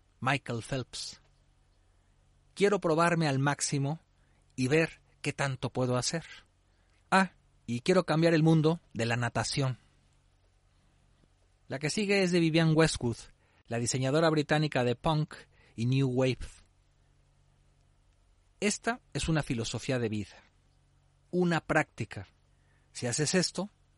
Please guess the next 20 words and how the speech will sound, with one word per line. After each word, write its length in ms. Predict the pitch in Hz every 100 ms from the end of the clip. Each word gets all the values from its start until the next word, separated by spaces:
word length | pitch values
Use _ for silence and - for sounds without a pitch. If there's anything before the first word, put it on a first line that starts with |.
| _ -
algo 280 | 123 104
cambiará, 560 | - 104 113 117 151 175 _ _ _ _ _ _
y 120 | 127
lo 100 | 117
que 120 | 123
cambiará 600 | - 131 135 135 175 - _ _ _
es 180 | - -
que 100 | -
tú 180 | - 240
cambiarás, 840 | - 156 117 107 101 - - - _ _ _ _ _ _ -
tu 100 | 151
vida 240 | 233 226
cambiará, 640 | 156 135 120 120 113 - _ _ _ _ _ _ -
y 80 | 120
si 140 | 131
tú 160 | 226 190
puedes 260 | 214 208
cambiarte 540 | - 147 156 165 - 127
a 40 |
ti, 280 | - 135